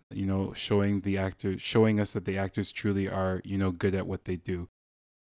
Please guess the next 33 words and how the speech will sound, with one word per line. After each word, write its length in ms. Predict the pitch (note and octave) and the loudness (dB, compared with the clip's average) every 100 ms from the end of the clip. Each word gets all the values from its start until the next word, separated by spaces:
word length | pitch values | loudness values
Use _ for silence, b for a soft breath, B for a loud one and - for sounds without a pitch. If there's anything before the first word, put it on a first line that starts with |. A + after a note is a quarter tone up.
| _ | _
My 160 | A2 A2 | 0 2
issue 460 | A#2+ B2 - B2+ A#2+ | 2 0 2 4 4
with 280 | G#2+ - | 2 2
it, 200 | A2 G#2 | 0 0
and 200 | - G2+ | -2 -2
I've 140 | G2+ F#2+ | 0 0
mentioned 420 | G2 G#2+ - A2+ | 0 0 0 0
this 140 | A2 | 0
before, 460 | - G2+ - G2 G2+ | -2 -4 -2 0 2
is 160 | G2+ - | 0 -2
that 120 | F#2+ | -2
I 100 | G2 | -2
just 280 | G2+ G2+ - | -4 -6 -6
feel 260 | F#2+ G2 | -2 -2
that, 240 | F#2+ F#2+ G2 | 0 -4 -4
like, 160 | G2 | -4
when 100 | G2+ | -4
it 80 | G2 | -4
comes 300 | - G#2+ - | -2 -2 -2
to 100 | G#2 | -2
movies, 560 | F#2+ F#2+ F#2+ G2 G2 - | 0 0 0 0 -2 -4
T 200 | - G2 | -6 -4
V 140 | F#2 | -2
shows, 400 | F#2+ - F#2+ F#2 | -4 -2 -2 -4
et 60 | F#2 | -6
cetera, 600 | - - F#2 F#2 F#2 F#2 B B B B _ _ | -6 -4 -2 -2 -2 -4 B B B B _ _
they 100 | G#2+ | -4
should 200 | G#2 G#2+ | -4 -4
just 300 | G#2+ G#2 - | -4 -4 -2
remove 580 | G2+ F#2+ F#2+ G2 G2 - | 0 0 2 2 0 -2
the 140 | G2+ | -4
sex 420 | F#2 - G2 F#2 - | -2 -4 -4 -4 -6
scenes 640 | - F#2+ F#2+ F#2 - | -4 -2 -2 -4 -10